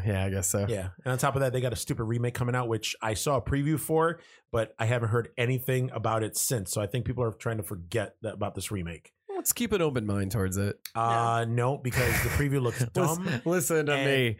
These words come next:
Speaker 2: it
Speaker 1: I
Speaker 2: looks
Speaker 1: fucking
Speaker 2: like it
Speaker 1: hate
Speaker 2: has
Speaker 1: remakes.
Speaker 2: I know.
Speaker 3: I know.
Speaker 2: And it actually, it, it, it, it looks like it's not even following the plot of the original movie.
Speaker 1: Well, then call it something else.
Speaker 2: I know.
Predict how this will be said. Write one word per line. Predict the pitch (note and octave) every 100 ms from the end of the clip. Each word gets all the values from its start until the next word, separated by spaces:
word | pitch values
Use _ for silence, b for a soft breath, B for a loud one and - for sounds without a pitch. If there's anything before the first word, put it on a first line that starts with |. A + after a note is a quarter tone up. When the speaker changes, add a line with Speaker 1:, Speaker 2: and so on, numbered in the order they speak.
| B2+
Speaker 2:
it | C3
Speaker 1:
I | E3
Speaker 2:
looks | D#3
Speaker 1:
fucking | F#3+ F3+
Speaker 2:
like | E3
it |
Speaker 1:
hate | F3
Speaker 2:
has | E3+
Speaker 1:
remakes. | D#3 C#3+ A#2+ A2+ A2 -
Speaker 2:
I | A2+
know. | C#3
Speaker 3:
I | B2+
know. | B3 A#3 F3+
Speaker 2:
And | B2+ C3
it |
actually, | C#3+ C#3 D3 C#3 B2+
it, | B2+ B2+ C3 B2+
it, | - B2
it, | B2 - _ -
it | B2+
looks | C#3 E3+ -
like | C#3+ B2+ _ _ _ _
it's | C3+ -
not | C#3+ C#3
even | D#3 C3 B2 A2
following | - C3 B2+ A#2+
the | A#2
plot | - B2+ A#2 G#2+ -
of | G#2 G2 F#2 - -
the | A2
original | G#2 G2+ F#2+
movie. | F#2+ E2+ F#2
Speaker 1:
Well, | D#3+
then | G#3
call | G3 G3 G3+
it | G3+
something | E3+ D#3 A2+
else. | F2 F2+ -
Speaker 2:
I | C3
know. | D3+